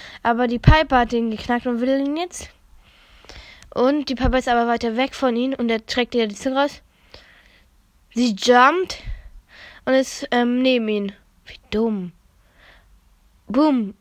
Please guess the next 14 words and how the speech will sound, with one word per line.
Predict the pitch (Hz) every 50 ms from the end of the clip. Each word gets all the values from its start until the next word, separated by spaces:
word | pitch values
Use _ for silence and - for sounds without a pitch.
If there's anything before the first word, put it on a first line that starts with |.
| _ -
Sie, | 214 202 214 - - -
er, | 233 226 220 -
er | - 233
kriegt | 214 - 247 226 - _ _ _ _
drei | - 233 247 254 240
Schüsse | - 277 262 - 233 226
ab. | 214 202 - - _ _ _ _ _ _ _ _ -
Und | 233 240 247 247 233 - - _ _ - - _ _ _ _ _ -
er | - -
hat | - 190
noch | - 240 247
fast | - - 277 240 - - -
voll | - 247 240 233
Leben. | 240 254 262 254 247 220 220 208 196